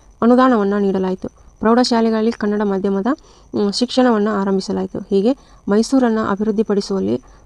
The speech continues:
ಮಿರ್ಜಾ ಇಸ್ಮಾಯಿಲರು ಮಹತ್ವದ ಪಾತ್ರ ವಹಿಸಿದ್ದಾರೆ. ನಾಲ್ವಡಿ ಕೃಷ್ಣರಾಜ ಒಡೆಯರ ಸಹಪಾಠಿಗಳಾಗಿದ್ದ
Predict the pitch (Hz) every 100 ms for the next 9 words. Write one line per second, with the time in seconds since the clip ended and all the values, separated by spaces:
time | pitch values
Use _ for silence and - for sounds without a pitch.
0 | - 226 220 262 226 196 196 196 202 208
1 | 226 - 240 226 196 202 190 185 190 196
2 | - - - - - 233 262 262 220 220
3 | 214 220 - 196 196 208 - - 202 208
4 | 202 202 190 190